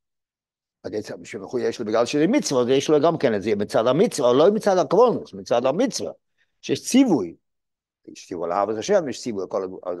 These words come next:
על, על, על כל הדברים האלה יש ציווי. אז זה מצד הציווי, אבל לא מצד המיילה. מיילה של נברו, על דרך זה נברואים, לא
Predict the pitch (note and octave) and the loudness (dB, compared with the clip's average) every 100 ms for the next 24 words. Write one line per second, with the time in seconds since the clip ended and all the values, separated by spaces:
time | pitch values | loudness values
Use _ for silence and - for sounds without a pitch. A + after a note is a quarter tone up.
0 | - G2 - - G#2 - _ _ _ G#2+ | -6 -6 -6 -8 -8 -10 _ _ _ -8
1 | D#3 G3 F#3 E3 E3 C#3 - - F3+ B2 | -2 0 0 -2 -2 -2 -4 -6 -4 -2
2 | G#2+ G#2+ - B2+ G#3 A3 - E3+ D#3 C3 | -4 -6 -6 0 2 2 -2 -2 -2 -4
3 | - G#3+ B3 F3+ G2 - G#2+ A2+ C#3+ F#3+ | -4 -2 0 0 -2 -4 -2 2 2 2
4 | G3 E3 D3 C3+ D#3+ E3 E2+ - _ _ | 0 0 0 0 0 0 -2 -14 _ _
5 | _ _ _ _ _ _ _ _ F3+ G3 | _ _ _ _ _ _ _ _ -2 2
6 | C#4 D4+ B3+ - D3+ E3+ G#3 C3 A2 A#2 | 4 4 4 2 2 0 0 2 2 0
7 | D3 _ _ _ _ _ - G#2+ C#3+ E3+ | -4 _ _ _ _ _ -6 0 4 4
8 | D#3 F3+ F3+ F3+ A3 B3+ C3+ - A2+ | 4 0 2 4 6 6 4 -2 -2